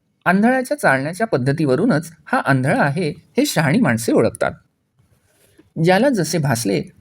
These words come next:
तसे त्याने वर्णन केले, पण अनुभव घेऊन त्यातील खऱ्या खोट्याची निवड केली पाहिजे. ब्रह्मदेवाने सर्व सृष्टी निर्माण केली, पण त्या ब्रह्मदेवाला कुणी निर्माण केले? विष्णू विश्वाचे पालन करतो, पण त्या विष्णूचे पालन कोण करतो?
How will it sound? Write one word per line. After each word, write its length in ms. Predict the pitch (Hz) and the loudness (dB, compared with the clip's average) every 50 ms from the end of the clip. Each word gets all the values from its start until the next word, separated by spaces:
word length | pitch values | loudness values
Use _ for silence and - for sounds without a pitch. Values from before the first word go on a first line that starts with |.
| - | 2
तसे 180 | 220 220 - 277 | 2 2 2 0
त्याने 240 | 294 226 165 151 180 | -2 0 0 0 0
वर्णन 320 | 190 151 123 110 107 92 | 0 0 2 2 0 0
केले, 300 | 76 - - 80 - - - - _ _ _ _ _ - | -2 -4 -4 -6 -6 -8 -10 -14 _ _ _ _ _ 0
पण 140 | 247 294 - - | 0 0 0 0
अनुभव 340 | - 147 185 226 240 247 226 | 0 0 2 2 2 2 2
घेऊन 320 | 165 165 180 151 143 143 | 2 0 0 0 -2 -4
त्यातील 500 | - - _ _ - 208 196 - 233 285 311 | -6 -12 _ _ 0 0 0 0 -2 -4 -4
खऱ्या 280 | - 147 139 165 208 - | -4 -2 0 0 0 0
खोट्याची 360 | - 185 185 160 156 - 247 | 0 -2 -2 -2 -2 0 0
निवड 260 | 277 185 123 127 120 - | 2 2 2 2 2 0
केली 160 | 113 110 110 | 0 0 0
पाहिजे. 400 | 98 - 101 107 107 113 98 76 - _ _ _ _ _ _ _ _ _ _ _ _ _ _ - | 0 -2 -2 -4 -4 -6 -8 -8 -10 _ _ _ _ _ _ _ _ _ _ _ _ _ _ -2
ब्रह्मदेवाने 640 | 156 180 208 214 226 269 294 294 202 160 151 185 247 | 2 2 4 4 4 4 2 2 2 0 0 0 -2
सर्व 260 | 240 - 156 160 220 | -2 0 0 2 2
सृष्टी 360 | 302 - 147 135 - - 220 | 2 0 0 -2 -2 0 0
निर्माण 340 | 240 208 131 113 120 113 104 113 | 2 2 4 2 2 2 0 0
केली, 320 | 170 202 262 147 147 180 - _ _ _ | 0 0 0 0 -2 -4 -8 _ _ _
पण 140 | - 240 254 | 0 2 2
त्या 120 | 247 330 302 | 2 0 0
ब्रह्मदेवाला 600 | 185 151 135 127 147 214 262 247 226 220 254 330 | 0 0 0 0 0 0 0 2 2 0 0 0
कुणी 220 | 339 - 247 208 | 0 0 2 2
निर्माण 320 | 175 147 135 127 117 113 | 2 0 0 0 -2 -2
केले? 240 | 107 113 107 110 113 135 - _ _ _ _ _ _ _ _ _ _ _ _ _ _ _ | -2 -4 -4 -4 -6 -6 -10 _ _ _ _ _ _ _ _ _ _ _ _ _ _ _
विष्णू 380 | - 160 208 208 - - 254 285 | -2 -2 -2 0 0 2 2 4
विश्वाचे 440 | 247 175 143 - 156 180 220 - 254 | 4 2 2 4 2 2 2 2 0
पालन 300 | 247 - 135 113 113 110 | 2 2 2 2 0 -2
करतो, 460 | - 151 233 254 - 170 156 165 - - _ _ - | -2 -4 -2 0 0 -2 -2 -2 -6 -12 _ _ 2
पण 120 | 220 247 | 2 4
त्या 140 | 247 294 311 220 | 4 4 4 4
विष्णूचे 420 | 143 135 - - 233 302 - 285 | 2 0 0 -2 -2 0 0 -2
पालन 300 | - - 113 98 156 240 | 0 0 0 0 0 0
कोण 220 | 311 - 202 156 | 2 2 2 2
करतो? 440 | 147 - 135 123 - 127 127 139 - | 2 0 -2 -2 -2 -4 -6 -6 -10